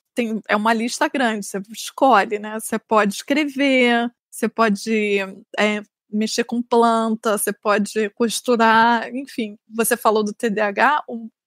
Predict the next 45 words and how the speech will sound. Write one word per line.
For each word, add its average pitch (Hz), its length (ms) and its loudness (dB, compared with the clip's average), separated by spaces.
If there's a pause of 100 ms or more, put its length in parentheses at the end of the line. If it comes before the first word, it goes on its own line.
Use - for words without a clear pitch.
(120)
o 214 80 -4
Martin 233 640 0
também 233 400 -2
tem 226 240 -4
T 202 160 -6
D 196 100 -2
A 220 80 0
H. - 240 -4 (200)
E 233 80 -4
ele 240 80 0
fala, 220 240 -2
"Eu 220 100 -4
não 240 80 2
aguento 269 640 2
televisão." 214 800 -2
Tá, - 220 2
quer 254 140 -2
nem 240 120 0
saber, 320 320 -2
ele 214 140 -2
tá 226 120 0
sempre 269 260 -4
fazendo 277 340 -2
uma 285 140 -4
outra 311 280 0
coisa. 214 600 -2 (140)
Ele 202 160 -8
não 220 180 -4
consegue 262 360 -4
ficar - 160 -6
parado. 220 380 2
Então, 220 220 -2
se - 100 -2
você 277 140 -2
fala 247 220 2
pra 233 180 -4
ele, 202 120 -2
"Vai 220 200 -2
ter 226 240 -4
uma 247 260 -2
semana 240 500 -2
que - 80 -14
você 220 180 -6
vai 220 180 0
fazer 214 520 -2